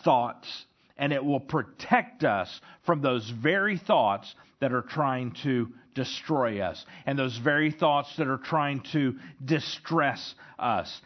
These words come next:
and keep us, keep us trapped in a detrimental, unhealthy way of thinking. You see, this is huge.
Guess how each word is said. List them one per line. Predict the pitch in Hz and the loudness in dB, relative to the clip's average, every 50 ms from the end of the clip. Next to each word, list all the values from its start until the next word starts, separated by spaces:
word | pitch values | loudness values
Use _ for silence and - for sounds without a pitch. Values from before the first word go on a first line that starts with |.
| - - 143 - | -20 -20 -6 -2
and | - 151 147 101 - - | 0 0 0 0 -4 -8
keep | - - 208 214 214 - - - - - | -4 0 2 2 2 0 -2 -6 -2 2
us, | 165 156 131 110 101 117 - - - - - - - _ _ _ _ _ _ _ _ _ _ _ _ _ _ _ _ _ _ _ _ _ _ _ _ _ _ | 4 4 4 4 2 -2 -6 -12 -14 -16 -18 -20 -20 _ _ _ _ _ _ _ _ _ _ _ _ _ _ _ _ _ _ _ _ _ _ _ _ _ _
keep | - 214 208 - 202 | 2 4 4 6 4
us | 170 143 - - - - - | 2 2 2 -4 -10 -12 -8
trapped | - - - - - 233 220 180 104 95 87 - _ _ _ - - - _ _ _ _ _ _ _ _ _ _ _ _ _ _ _ _ _ _ _ _ _ _ _ _ _ _ _ _ _ _ _ _ _ _ _ _ _ _ _ _ _ _ _ _ _ _ _ _ _ _ _ _ _ _ _ _ _ _ _ _ | -6 -6 -4 0 2 2 4 4 2 -2 -4 -8 _ _ _ -20 -20 -20 _ _ _ _ _ _ _ _ _ _ _ _ _ _ _ _ _ _ _ _ _ _ _ _ _ _ _ _ _ _ _ _ _ _ _ _ _ _ _ _ _ _ _ _ _ _ _ _ _ _ _ _ _ _ _ _ _ _ _ _
in | 135 127 | -2 -2
a | 117 | -2
detrimental, | 104 98 101 - 175 175 180 175 - - 185 165 151 151 151 151 156 139 131 - - 143 123 117 113 107 - _ _ _ _ _ _ _ _ _ _ | -2 -4 -2 0 0 2 2 0 -2 0 0 2 2 2 2 2 2 0 -2 -4 -4 -2 -2 -2 -4 -8 -14 _ _ _ _ _ _ _ _ _ _
unhealthy | 143 147 151 143 143 123 110 123 143 123 107 - 127 113 | -2 0 0 0 0 -2 -2 -2 -2 -2 -2 -4 -6 -4
way | 107 107 110 104 98 | -4 -2 -2 -2 -4
of | 95 - | -4 -6
thinking. | - 117 98 87 80 - 101 90 90 - _ _ _ _ _ _ _ _ _ _ _ _ _ _ _ _ _ _ _ _ _ _ _ _ _ _ _ _ _ _ _ _ _ _ _ _ _ _ _ _ _ _ _ _ _ _ _ _ _ _ _ _ _ _ 156 | -8 -8 -8 -8 -10 -14 -18 -20 -20 -20 _ _ _ _ _ _ _ _ _ _ _ _ _ _ _ _ _ _ _ _ _ _ _ _ _ _ _ _ _ _ _ _ _ _ _ _ _ _ _ _ _ _ _ _ _ _ _ _ _ _ _ _ _ _ _
You | 147 | -2
see, | - 226 226 185 | 0 2 2 2
this | 151 226 190 - - | 2 0 0 0 -2
is | 220 196 143 - | -4 -4 -4 -4
huge. | - - 202 254 285 254 202 147 110 85 - - - - - | -4 0 2 4 4 6 4 2 2 0 -6 -14 -18 -20 -20